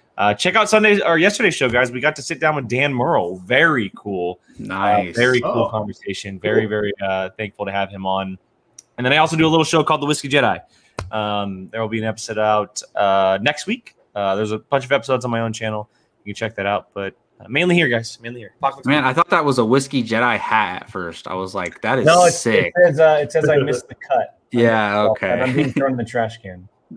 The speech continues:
Speaker 2: Oh, <laughs> that's pretty cool. Um, and Brian.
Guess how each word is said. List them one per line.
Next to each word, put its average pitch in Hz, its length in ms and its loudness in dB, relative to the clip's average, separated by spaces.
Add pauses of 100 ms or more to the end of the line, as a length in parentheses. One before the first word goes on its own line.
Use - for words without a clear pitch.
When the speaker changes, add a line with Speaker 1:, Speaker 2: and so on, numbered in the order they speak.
Speaker 2:
Oh, 113 360 2 (720)
<laughs> - 20 -12 (460)
that's 143 140 -6
pretty 110 240 -2
cool. 101 340 0 (360)
Um, 135 400 4
and 147 180 0
Brian. 139 640 2